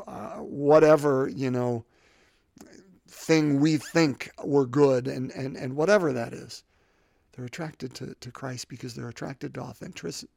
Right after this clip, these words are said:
authenticity. They're attracted to goodness. They're attracted to truth. They know it. They know it when they see it. And brothers and sisters, I, again, I think the more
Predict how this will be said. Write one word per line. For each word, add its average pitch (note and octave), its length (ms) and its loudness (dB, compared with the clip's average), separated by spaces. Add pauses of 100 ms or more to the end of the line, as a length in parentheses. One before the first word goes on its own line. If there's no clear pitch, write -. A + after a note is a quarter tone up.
(160)
authenticity. E3 840 -8 (400)
They're C3+ 120 -10
attracted C3+ 420 -10
to C3 100 -12
goodness. D3+ 540 -6 (1160)
They're C3+ 200 -8
attracted C#3+ 440 -10
to B2 100 -16
truth. - 600 -12 (280)
They A2+ 140 -14
know B2+ 400 -8
it. - 220 -20 (300)
They A2 160 -12
know B2+ 360 -6
it - 120 -10
when A#2+ 180 -16
they C3+ 100 -20
see - 240 -14
it. - 160 -20 (2250)
And D3 100 -6
brothers D#3 240 2
and D3 80 -6
sisters, D3 460 -6
I, D3+ 120 -6 (180)
again, C3+ 460 -6 (120)
I C#3+ 120 -8
think C3+ 280 -6
the B2 80 -6
more E3+ 560 -2